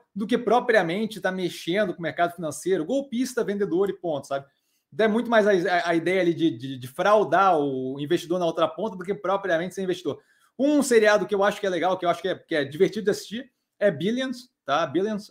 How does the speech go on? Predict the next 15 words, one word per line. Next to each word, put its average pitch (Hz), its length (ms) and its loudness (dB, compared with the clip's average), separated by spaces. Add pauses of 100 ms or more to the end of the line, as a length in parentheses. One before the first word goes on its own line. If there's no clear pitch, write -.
é, 143 500 -2
eu 143 40 -4
vou 156 80 -8
escrever 156 280 -4
aqui 139 140 -6
o 135 40 -8
nome, 160 180 -8
mas, 123 260 -10 (400)
assim, 147 420 -6
é 165 80 -2
bilhões 202 480 6
em 190 60 0
inglês, 131 360 -4
tá? 127 160 -14 (480)
É, 131 1160 -4